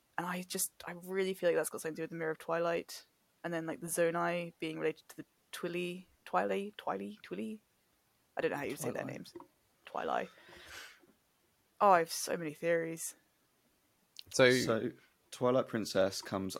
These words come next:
Speaker 2: after Majora's Mask, which is the middle timeline where the hero is triumphant and it's continuing with Child Link.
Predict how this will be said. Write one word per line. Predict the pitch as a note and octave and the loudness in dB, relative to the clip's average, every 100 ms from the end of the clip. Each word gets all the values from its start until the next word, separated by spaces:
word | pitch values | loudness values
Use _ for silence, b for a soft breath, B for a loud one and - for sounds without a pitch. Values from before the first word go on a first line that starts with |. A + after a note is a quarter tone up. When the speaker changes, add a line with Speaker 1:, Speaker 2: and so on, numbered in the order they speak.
| - | 4
Speaker 2:
after | G#2 G#2+ - | 4 4 -2
Majora's | F#2+ F#2 G2 F#2 F#2 | -4 -4 -4 -4 -4
Mask, | F2+ F2 G2+ - - _ _ _ _ _ _ b b b - | -2 -2 -4 -10 -14 _ _ _ _ _ _ b b b -4
which | F#2+ - - - | -2 -2 -8 -2
is | F#2+ F#2 - | 0 0 -4
the | - F#2+ | -4 -4
middle | F#2 G2 G#2 G2+ G2+ F#2 - - - | -2 -2 0 2 2 2 0 -6 -12
timeline | - F#2+ F2+ E2+ F2+ F#2 G#2 _ b b b _ - | -6 -4 -2 -2 -2 -6 -10 _ b b b _ -2
where | F#2 F#2 | 0 0
the | |
hero | F2+ - G2 F2+ | -2 -2 0 0
is | F2+ | -4
triumphant | - F#2 F#2 F2+ - F2 - | -4 -4 -2 -4 -4 -6 -6
and | - | -6
it's | F#2+ | -8
continuing | - F#2 - F#2+ F#2 F2+ F#2 | -8 -10 -8 -6 -6 -6 -6
with | - | -8
Child | - - F#2 - | -6 -4 -4 -4
Link. | C#2+ - - | -8 -10 -14